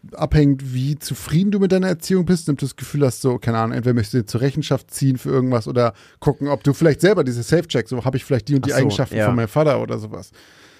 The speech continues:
Speaker 1: Ähm, so aus Neugierde. Aber ich glaube halt, dass viele, die einfach so aus diesem, wenn du eine gute Kindheit dann hattest bei deinen
Speaker 2: Warum halt, ne?
Speaker 1: Adoptiveltern, warum solltest du dann? Ja.
Speaker 2: Aber klar,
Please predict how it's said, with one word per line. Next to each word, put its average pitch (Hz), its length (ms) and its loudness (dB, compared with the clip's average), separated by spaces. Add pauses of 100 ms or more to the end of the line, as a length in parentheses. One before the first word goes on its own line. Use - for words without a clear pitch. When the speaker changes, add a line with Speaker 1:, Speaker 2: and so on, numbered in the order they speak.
Speaker 1:
Ähm, 110 360 0
so 123 120 2
aus - 140 -2
Neugierde. 120 680 2
Aber 127 180 -2
ich - 160 -8
glaube 123 280 2
halt, 117 120 -2
dass 110 100 -8
viele, 131 280 -6
die 120 120 -4
einfach 117 220 -6
so - 140 -6
aus 120 160 -6
diesem, 113 320 -2 (960)
wenn 120 140 2
du 127 80 2
eine 123 180 2
gute 156 300 2
Kindheit 170 320 0
dann 117 120 -2
hattest 117 240 -6
bei 127 120 0
deinen 110 260 -2
Speaker 2:
Warum 110 420 -8
halt, 76 180 -12
ne? - 40 -2
Speaker 1:
Adoptiveltern, 123 840 -4
warum 113 240 -2
solltest 120 260 -4
du 120 60 -12
dann? 107 220 -12
Ja. 117 160 -8
Speaker 2:
Aber 139 180 2
klar, 190 340 4